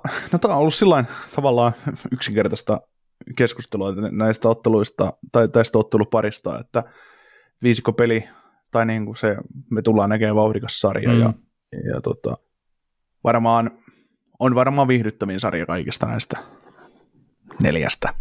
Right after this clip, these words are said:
Speaker 1: mitä nyt on toisella kierroksella, että
Speaker 2: Ää,
Speaker 1: saatellaan
Speaker 2: sanotaan, siinä on
Speaker 1: jääkiekko
Speaker 2: potentiaalia siihen.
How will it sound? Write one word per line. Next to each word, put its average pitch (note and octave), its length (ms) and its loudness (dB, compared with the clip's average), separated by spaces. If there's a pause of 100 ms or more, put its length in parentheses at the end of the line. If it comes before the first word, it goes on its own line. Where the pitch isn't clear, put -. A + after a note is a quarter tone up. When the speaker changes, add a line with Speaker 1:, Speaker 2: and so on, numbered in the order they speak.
Speaker 1:
mitä - 200 -2
nyt - 200 -8
on - 60 0
toisella - 300 0
kierroksella, - 540 -6
että - 180 -12 (180)
Speaker 2:
Ää, - 60 -10 (280)
Speaker 1:
saatellaan C3+ 380 4
Speaker 2:
sanotaan, D#3 300 4
siinä D3+ 100 2
on D3+ 60 2
Speaker 1:
jääkiekko E3 160 2
Speaker 2:
potentiaalia G2+ 680 -2
siihen. A#2+ 240 -4